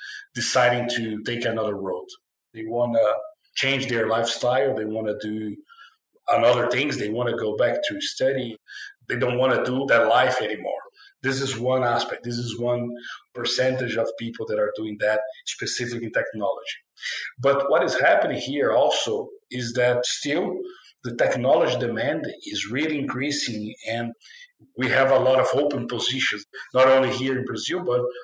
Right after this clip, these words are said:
all over the world. And the engineers, the software developers, testers that we have here in Brazil, the project managers, what is happening is that all over the world, as everybody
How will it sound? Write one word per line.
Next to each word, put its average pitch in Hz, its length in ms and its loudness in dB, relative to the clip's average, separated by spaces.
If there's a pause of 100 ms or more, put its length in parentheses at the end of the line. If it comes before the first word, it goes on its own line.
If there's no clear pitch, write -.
(140)
all 120 180 4
over 120 220 0
the 107 140 -4
world. 127 400 2 (140)
And 135 140 -2
the 135 80 2
engineers, 127 760 -2
the 107 100 -4
software 143 380 2
developers, 107 800 0 (320)
testers 135 640 2
that 113 160 0 (100)
we 110 220 -6
have 127 320 4 (120)
here 120 320 -2 (260)
in 110 60 -8
Brazil, 107 300 -6
the 107 160 -8
project 123 440 2
managers, 104 640 -6 (180)
what 165 140 -6
is - 80 -4
happening 151 400 2
is 117 120 -6
that 123 240 2 (480)
all 147 160 2
over 160 240 0
the 135 100 -2
world, 156 380 -2 (480)
as 147 260 6
everybody 135 440 4